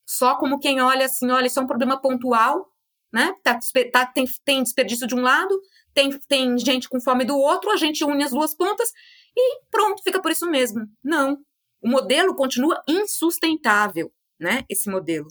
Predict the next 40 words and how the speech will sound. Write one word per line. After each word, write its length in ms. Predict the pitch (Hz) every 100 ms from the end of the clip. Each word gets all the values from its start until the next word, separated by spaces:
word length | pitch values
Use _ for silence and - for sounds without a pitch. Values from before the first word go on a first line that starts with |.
| _ -
E 120 | 240
uma 140 | 277
coisa 220 | 285 294
que 80 | 320
eu 80 | 277
gostaria 300 | 269 269 247
de 100 | 240
falar, 500 | 240 214 226 262 214 208 _ _ _ _
que 100 | -
eu 80 | 233
acho 160 | 220 -
que 60 |
é 40 | 226
importantíssima, 760 | 269 269 240 262 262 240 240
é 100 | 233
assim: 340 | 247 247 - 214
onde 160 | 311 330
começa 320 | 277 240 233
o 40 |
desperdício? 640 | - - 196 - 165 - _ -
Na 140 | 202
minha 280 | 202 269 381
visão, 520 | 247 214 208 247 190 -
na 120 | 196
visão 220 | 185 226
dos 120 | 226
movimentos 500 | 214 208 190 233 247
que 80 | -
eu 80 | -
participo, 640 | 185 - - 240 254 - _ -
co-, 100 | -
a 120 | 208
desperdício 480 | 196 - 214 - 220
começa 300 | 262 247 254
na 100 | 320
terra. 440 | - 180 175 165 - _ _ _ _ _
Quando 200 | 247 285
você 220 | 294 320
tá 120 | 294
usando, 480 | 269 220 220 190 165